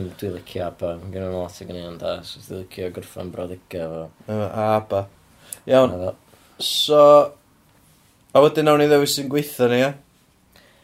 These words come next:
Speaker 1: Wedyn nawn ni mynd i ddewis un gweitha ni, a wedyn da ni'n mynd i gael Mel Pitt, y dyn ei hun, i ddewis un gorau a un gweitha fo. Dwi'n meddwl fydd yn gallu dewis un
Speaker 2: Na,
Speaker 1: gweitha
Speaker 2: ti'n gwbod
Speaker 1: fo.
Speaker 2: be?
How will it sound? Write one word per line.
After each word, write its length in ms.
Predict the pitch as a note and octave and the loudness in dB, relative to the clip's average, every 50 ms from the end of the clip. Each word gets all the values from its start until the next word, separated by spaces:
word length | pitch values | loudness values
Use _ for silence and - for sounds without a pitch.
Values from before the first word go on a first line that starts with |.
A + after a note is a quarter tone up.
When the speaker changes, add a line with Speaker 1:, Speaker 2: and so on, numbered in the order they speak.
| _ _ - | _ _ -6
Speaker 1:
Wedyn 220 | A#2 A2+ A#2 A#2+ | -4 -2 -2 -2
nawn 160 | B2 B2 B2+ | 0 0 0
ni 60 | B2+ | -2
mynd 100 | B2+ A#2+ | -2 -2
i 80 | B2 A#2+ | -2 0
ddewis 240 | B2+ B2+ B2+ B2 B2 | 0 0 0 0 -2
un 160 | B2 B2 B2 | -2 -2 0
gweitha 240 | C#3 C#3 C#3 - G#2+ | 0 0 0 -2 -4
ni, 80 | G#2 | -4
a 160 | F2+ G#2 G#2+ A2+ | -4 -2 0 0
wedyn 320 | C3 C3 - B2+ A#2 G#2+ | 0 0 -2 -4 -4 -2
da 80 | G#2+ G#2+ | -2 -2
ni'n 140 | G#2+ G#2+ | -2 -4
mynd 100 | G#2 G#2 | -4 -2
i 40 | G2+ G#2 | -2 -2
gael 260 | G2+ G2+ G2+ G2 G2 - | 0 0 -2 -2 -4 -6
Mel 380 | - G#2+ G#2+ A2+ A2+ G#2+ G#2+ G#2 | -6 -6 -4 -2 -2 -2 -2 -4
Pitt, 380 | - - B2 A#2 A2 G#2 - - - - | -4 -2 -2 -2 -2 -2 -6 -12 -16 -14
y 120 | - G2 - | -14 -10 -8
dyn 240 | - G#2+ G#2 G2+ G2+ | -6 -6 -4 -4 -4
ei 140 | G2+ G2 | -4 -2
hun, 280 | G#2 G#2+ G#2 G2 F#2+ G2 G2+ G#2 - _ _ _ _ _ _ _ _ _ _ _ _ _ _ - - _ _ | -2 -2 -2 -4 -6 -8 -10 -14 -18 _ _ _ _ _ _ _ _ _ _ _ _ _ _ -20 -20 _ _
i 120 | - G#2+ G2+ | -6 -4 -2
ddewis 380 | G2 G#2 G2+ G2+ G2+ G2+ G2+ - - | 0 0 0 0 -2 -4 -6 -6 -6
un 100 | G#2 G#2 | -6 -2
gorau 440 | G#2 G#2+ G#2+ G#2 G2+ G2 G2 F#2+ F#2+ | 2 2 4 4 4 2 0 0 -2
a 140 | - - G#2 G2 F#2+ F#2+ G2 E2 | -4 -2 -2 0 0 0 0 -2
un 160 | F#2+ G#2 G2 G#2 | -4 -6 -6 -6
gweitha 260 | G#2+ G#2 G2+ - G#2 | -6 -6 -6 -6 -4
fo. 140 | G#2 A2 A2+ A#2 A#2 G#2+ | -2 -2 -2 -2 -4 -6
Dwi'n 160 | - A#2 A2 | -8 -6 -4
meddwl 240 | G#2+ A2 G#2+ G2+ F#2 | -2 -2 -2 -2 -2
fydd 140 | F#2 F2+ E2+ | -4 -4 -6
yn 20 | |
gallu 300 | F2+ F2+ F#2+ - - F#2 | -6 -8 -8 -10 -10 -8
dewis 240 | F#2+ G2 F#2+ F#2 F#2 | -8 -8 -8 -8 -4
un 80 | G2 C3+ | 0 4
Speaker 2:
Na, 80 | C#3+ | 6
Speaker 1:
gweitha 160 | C#3+ C3+ C3 - | 6 6 4 4
Speaker 2:
ti'n 80 | - | 4
gwbod 80 | E3 D3+ | 4 6
Speaker 1:
fo. 80 | D3+ | 8
Speaker 2:
be? 80 | E3+ E3+ | 8 8